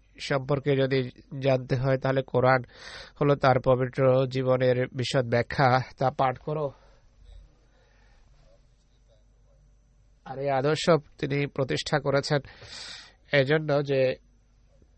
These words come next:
মুমিন বা তার মান্যকারীরা যেন তা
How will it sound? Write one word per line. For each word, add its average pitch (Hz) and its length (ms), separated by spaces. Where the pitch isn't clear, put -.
মুমিন 143 500
বা 135 120
তার 135 220
মান্যকারীরা 131 640
যেন 135 200
তা 127 320